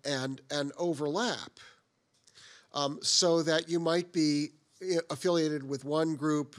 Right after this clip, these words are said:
with one group of people, but then affiliated with a different group, with a different group of people. The people you work with, the people you go to school with, the people you go to church with, the people you, um, m-, belong to clubs with, are a-, all a jumble of people of different kinds of backgrounds and attitudes and beliefs,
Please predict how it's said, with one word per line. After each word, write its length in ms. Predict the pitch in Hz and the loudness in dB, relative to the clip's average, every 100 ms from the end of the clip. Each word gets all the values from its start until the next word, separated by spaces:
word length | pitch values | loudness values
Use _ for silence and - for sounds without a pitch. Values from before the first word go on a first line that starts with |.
| - | -6
with 160 | 143 123 | -6 -2
one 240 | 147 156 | -2 0
group 180 | 151 135 | -2 -4
of 160 | 135 | -8
people, 380 | - 143 143 135 | -8 -6 -4 -4
but 160 | 127 131 | -4 -4
then 140 | 143 | -4
affiliated 500 | 131 151 143 139 135 | -4 -2 0 0 -2
with 160 | 135 131 | -4 -6
a 20 | |
different 320 | 139 156 139 | -8 -8 -8
group, 220 | 143 135 | -8 -8
with 100 | 127 | -10
a 40 | 117 | -10
different 260 | 139 135 | -10 -12
group 160 | 123 113 | -14 -16
of 80 | 107 | -16
people. 260 | 110 - | -16 -16
The 100 | 92 | -18
people 300 | 110 147 151 | -10 -10 -6
you 140 | 135 127 | -6 -6
work 280 | 139 139 139 | -6 -6 -6
with, 220 | 131 127 | -8 -8
the 80 | - | -14
people 300 | 139 127 131 | -14 -10 -10
you 100 | 120 | -8
go 140 | 120 | -8
to 80 | 113 | -8
school 320 | - 160 143 | -8 -6 -4
with, 180 | 135 123 | -6 -8
the 80 | 123 | -12
people 380 | 143 135 147 | -14 -14 -12
you 100 | 127 | -12
go 140 | 117 123 | -12 -14
to 80 | 113 | -12
church 360 | - 143 127 | -8 -8 -8
with, 360 | 135 123 117 - - - - | -8 -8 -8 -16 -20 -20 -14
the 100 | 131 | -10
people 400 | 151 139 143 135 | -6 -6 -4 -4
you, 540 | 123 123 117 113 113 127 _ - _ - 110 | -4 -4 -4 -8 -12 -16 _ -20 _ -14 -8
um, 380 | 110 110 117 - | -6 -8 -10 -12
m-, 200 | - 131 - | -10 -8 -6
belong 320 | 135 123 117 | -4 -4 -4
to 140 | - | -10
clubs 520 | - 156 143 127 123 | -2 2 2 0 -4
with, 380 | 143 135 120 - - - - - - _ | 0 0 -2 -8 -20 -16 -16 -18 -20 _
are 160 | 190 180 | 2 2
a-, 20 | 196 202 | 2 0
all 280 | 214 214 202 | 4 6 6
a 80 | 190 | 4
jumble 460 | 156 190 175 156 139 | 4 4 4 4 2
of 140 | 127 | 0
people 340 | 165 151 131 | -4 -4 -4
of 100 | 127 | -6
different 300 | - 135 131 | -6 -8 -10
kinds 220 | 131 135 120 | -8 -8 -8
of 100 | - | -8
backgrounds 640 | 120 120 120 113 117 113 | -10 -8 -10 -8 -8 -8
and 100 | 113 | -8
attitudes 560 | 113 113 - 110 107 | -8 -10 -12 -14 -14
and 140 | 113 101 | -16 -16
beliefs, 560 | 101 107 117 - - | -18 -18 -18 -18 -18